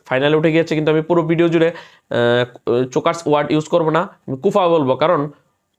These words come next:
চোকার্স ভারতের ক্ষেত্রে নয়, সাউথ আফ্রিকার ক্ষেত্রে প্রযোজ্য হয়, কিন্তু কুফা দু দলের ক্ষেত্রেই প্রযোজ্য হয়। কুফা বলার কারণ হচ্ছে সর্বশেষ দীর্ঘ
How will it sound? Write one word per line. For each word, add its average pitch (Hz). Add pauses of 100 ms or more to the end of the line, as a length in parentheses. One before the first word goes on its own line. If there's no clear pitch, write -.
চোকার্স 190
ভারতের 170
ক্ষেত্রে 196
নয়, 175
সাউথ 147
আফ্রিকার 180
ক্ষেত্রে 190
প্রযোজ্য 190
হয়, 185 (160)
কিন্তু 165
কুফা 226
দু 190
দলের 214
ক্ষেত্রেই 226 (300)
প্রযোজ্য 180
হয়। 117 (920)
কুফা 220
বলার 240
কারণ 233
হচ্ছে 208 (460)
সর্বশেষ 214 (220)
দীর্ঘ 151